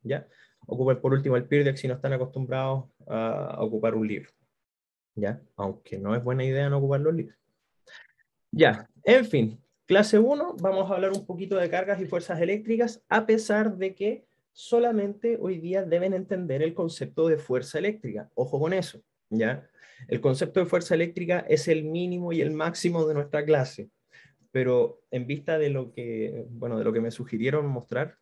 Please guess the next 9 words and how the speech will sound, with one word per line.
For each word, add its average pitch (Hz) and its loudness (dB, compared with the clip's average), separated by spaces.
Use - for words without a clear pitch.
que - -6
era 117 0
como 113 -4
una 131 -2
diapo, 160 0
<laughs> - -8
eh, 113 0
<coughs> 226 6
perdón, 127 0